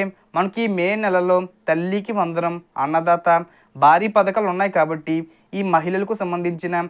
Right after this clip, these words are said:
ఆడబిడ్డ నిధి పథకానికి సంబంధించి విడుదల చేసే అవకాశం మ్యాక్సిమం ఉండదు. కానీ ఈ మే నెల చివరి వారంలో దీనికి సంబంధించి అప్‌డేట్స్ అయితే విడుదల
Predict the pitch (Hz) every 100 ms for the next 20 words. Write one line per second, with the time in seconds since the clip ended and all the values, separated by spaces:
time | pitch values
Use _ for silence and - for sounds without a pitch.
0 | - _ - 147 160 180 190 208 220 214
1 | 175 175 185 202 208 165 165 165 156 170
2 | 165 - _ - 147 165 185 196 202 196
3 | 202 165 165 160 175 170 _ _ - 147
4 | 165 165 214 208 147 127 120 127 160 -
5 | _ _ - 160 202 233 208 185 202 226
6 | 220 190 196 190 196 196 190 185 - 147
7 | 185 196 226 196 185 185 185 180 185 175
8 | _ _ 147 151 170 214 214 202 233 190
9 | 180 180